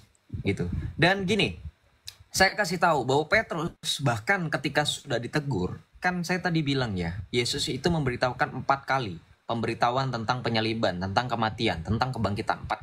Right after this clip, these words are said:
kali dikasih tahu. Nah, nih, di dalam Matius dua puluh enam ayat lima puluh dua sampai lima puluh empat,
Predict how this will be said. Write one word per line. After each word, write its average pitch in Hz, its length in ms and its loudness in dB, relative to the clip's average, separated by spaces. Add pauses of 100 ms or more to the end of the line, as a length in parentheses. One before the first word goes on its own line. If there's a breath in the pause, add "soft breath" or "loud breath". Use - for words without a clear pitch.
kali 147 60 2 (680)
dikasih 104 400 -6
tahu. 85 160 -2 (760 loud breath)
Nah, 117 100 -2
nih, 85 220 -4 (320)
di 101 100 2
dalam 127 220 4
Matius 131 320 -2
dua 113 160 0
puluh 113 160 -2
enam 104 320 -2
ayat 113 240 2
lima 113 180 0
puluh 110 160 0
dua 127 220 2
sampai 107 320 -2
lima 98 180 -2
puluh 117 160 0
empat, 87 240 -2